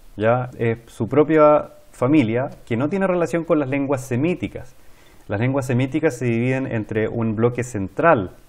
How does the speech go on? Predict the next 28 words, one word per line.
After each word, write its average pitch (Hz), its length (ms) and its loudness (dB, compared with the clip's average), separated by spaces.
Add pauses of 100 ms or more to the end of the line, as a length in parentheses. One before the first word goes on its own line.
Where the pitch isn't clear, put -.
los, 104 220 -8
lo-, 101 220 -2
los 98 160 -6
semíticos 113 460 -4
centrales, 135 440 0
que 127 120 -8
a - 20 -8
su 113 160 -8
vez 127 220 -2
vemos 127 300 0 (300)
que 113 80 0
hay 117 60 2
un 117 100 0
bloque 117 340 0
árabe, 127 480 4 (680)
¿ya? 123 300 2 (400)
Y 127 260 -2
el 120 140 0
bloque 120 280 0
noro-, 120 320 0 (100)
noroccidental, 123 1000 0
que 117 160 2
es 127 140 -2
precisamente 101 680 -6
el 92 120 -4
Levante, 117 460 0
Palestina, 107 680 -8 (320)
eh, 82 420 -8